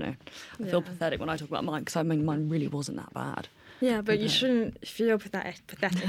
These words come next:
Speaker 2: at all. Like, it's not about, you know, how big it is.
Speaker 1: Yeah,
Speaker 2: Like, you
Speaker 1: that's
Speaker 2: still
Speaker 1: true.
Speaker 2: went through the struggles and you still had to get through that. And it's not easy. And I,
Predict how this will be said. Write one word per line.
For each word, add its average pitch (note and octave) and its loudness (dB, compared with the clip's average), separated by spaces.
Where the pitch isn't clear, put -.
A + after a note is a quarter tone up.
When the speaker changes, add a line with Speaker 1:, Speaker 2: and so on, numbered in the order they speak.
Speaker 2:
at G3+ -2
all. F#3+ 4
Like, F3 0
it's G#3 -2
not G#3+ 4
about, G3 4
you F#3+ 4
know, F3+ 6
how F#3 4
big F#3+ 4
it - 4
is. F#3 6
Speaker 1:
Yeah, F3 8
Speaker 2:
Like, F#3 8
you F#3+ 4
Speaker 1:
that's - 2
Speaker 2:
still G#3+ 8
Speaker 1:
true. G3 8
Speaker 2:
went F#3+ 4
through F3+ 4
the F#3 -4
struggles F3+ 4
and F3+ -2
you E3+ -2
still F3+ 4
had G3 2
to - -4
get - 2
through G#3 4
that. - 2
And E3+ 0
it's G#3+ 0
not G3+ 4
easy. F3+ 0
And - -4
I, F#3+ 0